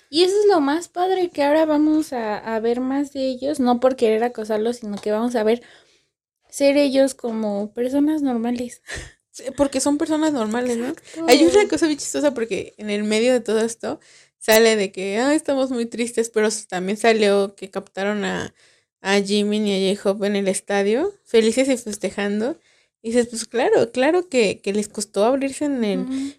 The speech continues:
Speaker 2: en el dinner, pero viene la cosa. El lado B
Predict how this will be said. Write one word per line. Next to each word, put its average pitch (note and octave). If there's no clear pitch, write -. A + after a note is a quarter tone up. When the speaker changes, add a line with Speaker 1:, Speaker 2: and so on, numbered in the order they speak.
Speaker 2:
en G#3+
el G#3+
dinner, A3
pero G#3+
viene F#3
la F#3+
cosa. -
El G3
lado C4
B B3+